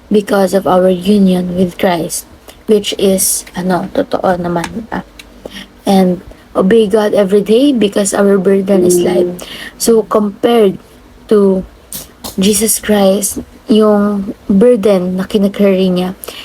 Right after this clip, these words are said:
is walang-wala yun sa atin, di ba? Sobrang bigat ng burden na kinakarry ni Jesus Christ. Tapos yung sa atin, sobrang light lang.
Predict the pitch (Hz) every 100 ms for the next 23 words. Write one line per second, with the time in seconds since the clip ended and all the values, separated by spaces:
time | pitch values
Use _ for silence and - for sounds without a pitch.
0 | - - _ _ - - 220 240 240 233
1 | 220 202 208 220 - 185 185 202 202 190
2 | 185 208 202 214 226 226 208 196 208 202
3 | 202 202 202 196 202 196 185 180 196 190
4 | 196 190 185 185 180 196 - - - -
5 | 190 - - - - - - - - 202
6 | 196 214 220 202 - 190 190 185 190 185
7 | - - - - - 214 190 196 190 180
8 | 180 170 175 -